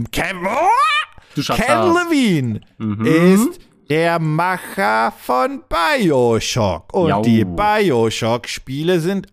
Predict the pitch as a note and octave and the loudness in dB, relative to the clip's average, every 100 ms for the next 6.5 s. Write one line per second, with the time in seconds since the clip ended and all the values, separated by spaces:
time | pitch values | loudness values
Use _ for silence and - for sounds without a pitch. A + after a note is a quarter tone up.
0 | - A3+ A#3+ A#3+ - - _ _ _ _ | -4 2 2 2 -4 -18 _ _ _ _
1 | _ _ _ _ _ - B3 A3 - D#4 | _ _ _ _ _ -8 -6 -6 -2 -2
2 | F#3 - C#3 - _ _ _ D3 D#3+ G#3+ | -2 -4 -6 -6 _ _ _ -6 0 0
3 | E3+ - A#2 A2+ C3 - - - - C#3 | 0 -2 -2 -2 -4 -8 -16 -20 -6 -4
4 | C#3 - G#3 A3 G3+ F#3+ F3 D#3 - D#3 | -4 -2 -4 -4 -6 -2 -2 -2 -2 -4
5 | - D#3 C3+ C3 B2 - B2 D#3+ D3 A2+ | -2 0 2 2 0 -4 -4 0 0 -2
6 | G#2+ F#3+ A#3 - | -2 -2 -2 -4